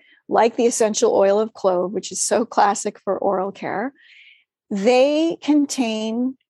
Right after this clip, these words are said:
quorum sensing inhibitors. So pathogens, like oral pathogens or pathogens in the body, are sort of free floating around like pla-, phytoplankton, sort of in the ocean of our bodies.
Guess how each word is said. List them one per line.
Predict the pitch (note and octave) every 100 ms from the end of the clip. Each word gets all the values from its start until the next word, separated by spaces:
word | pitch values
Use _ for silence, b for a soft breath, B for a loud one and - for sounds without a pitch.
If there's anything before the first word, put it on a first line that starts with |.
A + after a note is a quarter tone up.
| _ -
quorum | - B3 A3+ F3 -
sensing | - F#3 F#3 F3+ F3+
inhibitors. | G3 F3+ F#3 - - - - B B B B _ -
So | - C4 B3 A3 G3+ C4 C#4+ _ _ _ _
pathogens, | - C#4 D4 F#4 B3 G3 F#3+ F#3+ D4+ - - - _ _ -
like | G#3+ G#3+
oral | A3+ A#3 A#3
pathogens | A3 G#3 F3+ G3 F3+ G3 A#3
or | F#3+
pathogens | - G#3+ A3 G#3 G#3 F#3+
in | F#3+
the |
body, | F#3 F3+ F3+ G#3+
are | F#3+ -
sort | - A3
of | G3+
free | - - - C4+ C#4+
floating | C4 B3+ A#3 A3+
around | G#3+ G3+ G3+ G3+
like | G3+ -
pla-, | - -
phytoplankton, | - - F#3 G#3 A#3 C4 B3+ C4+ C4+ D4+
sort | - A3
of | G#3
in | G#3+
the | -
ocean | G#3 G#3+ A3+
of | G3+
our | G3+
bodies. | G3 F#3 F#3 C4 D#4+ -